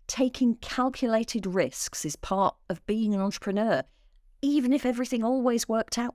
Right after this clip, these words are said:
perfectly, there'd be no need for innovation or creativity. Don't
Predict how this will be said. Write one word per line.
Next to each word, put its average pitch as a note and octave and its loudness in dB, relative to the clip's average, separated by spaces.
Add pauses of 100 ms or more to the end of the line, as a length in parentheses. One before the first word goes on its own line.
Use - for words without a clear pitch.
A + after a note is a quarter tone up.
(120)
perfectly, - -2 (1000)
there'd G#3+ 2
be G3+ 0
no G3+ 4
need F#3+ 0 (260)
for F3 0
innovation F3 0
or D#3 -2
creativity. - -6 (1400)
Don't A#3 4